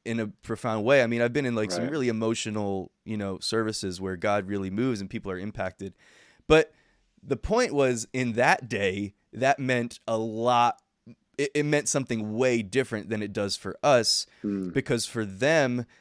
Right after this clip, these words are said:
Speaker 1: that was a normal thing. It was a servant's job. It was, you know, if, if your guests were coming over to the home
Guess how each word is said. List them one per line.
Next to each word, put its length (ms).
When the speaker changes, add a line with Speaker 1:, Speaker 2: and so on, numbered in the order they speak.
Speaker 1:
that 220
was 240
a 180
normal 440
thing. 400
It 80
was 160
a 40
servant's 460
job. 340
It 120
was, 360
you 120
know, 260
if, 260
if 300
your 240
guests 340
were 100
coming 280
over 220
to 140
the 140
home 440